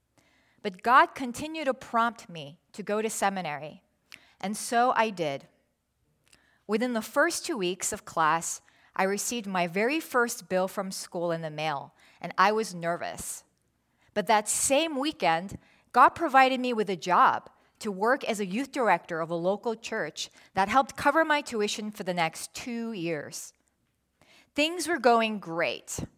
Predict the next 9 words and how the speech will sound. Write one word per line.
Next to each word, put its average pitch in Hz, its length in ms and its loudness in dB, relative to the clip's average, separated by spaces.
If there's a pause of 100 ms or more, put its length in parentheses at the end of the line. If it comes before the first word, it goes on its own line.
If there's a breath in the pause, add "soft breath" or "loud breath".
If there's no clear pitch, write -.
(440 soft breath)
I 185 100 4
loved 220 440 4
my 277 200 2
job, 196 540 4 (320 soft breath)
I 190 100 4
loved 220 400 8
being 269 220 0
in 233 100 -2
school, 196 720 0